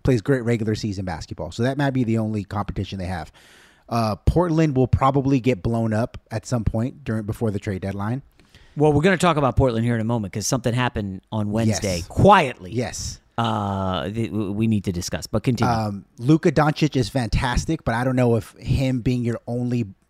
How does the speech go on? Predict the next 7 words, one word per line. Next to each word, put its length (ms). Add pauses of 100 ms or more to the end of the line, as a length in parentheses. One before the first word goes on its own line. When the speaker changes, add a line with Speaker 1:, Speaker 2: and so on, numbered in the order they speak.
(100)
Speaker 1:
creator 760
is 360 (280)
sustainable 680 (440)
for 240
an 80
entire 360
season. 400